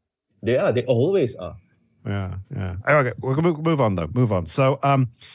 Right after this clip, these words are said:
Speaker 2: we come to the last part of the show, uh, recommendations, where we recommend something that we think might be of interest. And Kwa Jin Han goes first.
Speaker 1: Oh, recommendation. Uh, okay. Uh,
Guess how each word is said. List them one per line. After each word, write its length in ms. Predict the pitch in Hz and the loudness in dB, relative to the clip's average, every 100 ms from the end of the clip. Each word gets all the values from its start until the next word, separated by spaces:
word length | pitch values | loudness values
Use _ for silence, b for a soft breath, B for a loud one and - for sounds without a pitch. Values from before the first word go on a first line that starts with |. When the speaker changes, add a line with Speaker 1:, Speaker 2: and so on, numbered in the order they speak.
| B | B
Speaker 2:
we 80 | 135 | -2
come 140 | 156 180 | 0 0
to 60 | |
the 40 | 143 | 2
last 240 | 160 147 | 2 2
part 120 | - | 2
of 40 | 123 | 0
the 60 | |
show, 320 | 117 135 190 - | 0 2 0 0
uh, 260 | 117 110 107 | 0 2 2
recommendations, 920 | 110 117 135 139 127 117 120 135 214 - | -2 0 0 2 2 4 2 -2 -6 -4
where 160 | 127 | -2
we 140 | 120 120 | 0 0
recommend 460 | 120 117 117 113 | -2 0 0 0
something 320 | - 123 120 | 0 -2 -2
that 80 | 110 | -4
we 80 | 110 | -2
think 180 | 110 117 | -2 -2
might 220 | 104 107 | -2 -2
be 80 | 107 | -2
of 100 | 101 | -2
interest. 460 | 101 101 175 - - | -2 -2 -6 -6 -2
And 320 | 131 143 135 | 2 4 2
Kwa 320 | - 127 - | 0 -2 -2
Jin 300 | 127 - 90 | 0 0 0
Han 280 | 117 208 135 | 0 0 2
goes 280 | 98 87 - | 2 2 2
first. 440 | 220 - 92 - - _ _ - | 0 -2 -2 -8 -16 _ _ -4
Speaker 1:
Oh, 360 | 127 117 85 85 - | 0 0 -2 -8 -10
recommendation. 1120 | 98 113 - 117 110 101 107 110 117 95 - - | -6 -4 0 2 4 4 2 2 0 0 -6 -6
Uh, 500 | 104 104 101 101 98 - | -2 0 0 -2 -2 -2
okay. 340 | 165 98 - _ _ _ _ _ _ | 0 -2 -6 _ _ _ _ _ _
Uh, 460 | 107 107 107 104 | 0 4 4 2